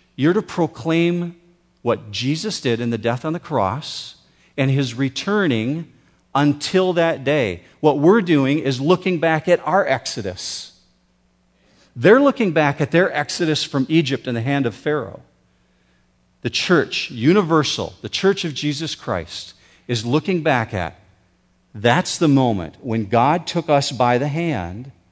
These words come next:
and led us out of captivity, led us out of the slavery of sin.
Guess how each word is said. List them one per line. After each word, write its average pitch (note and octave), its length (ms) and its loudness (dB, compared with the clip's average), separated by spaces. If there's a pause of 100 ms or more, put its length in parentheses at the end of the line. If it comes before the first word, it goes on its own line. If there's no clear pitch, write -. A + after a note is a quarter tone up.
(540)
and B2 240 2
led C#3+ 160 4
us E3+ 320 -2
out B2+ 140 0
of B2 160 -4
captivity, C3 680 -6 (880)
led C#3 220 6
us E3+ 180 0
out C#3 220 0
of C#3 80 -6
the C#3+ 60 -4
slavery D3+ 680 -2
of A#2 100 -6
sin. A2+ 560 -8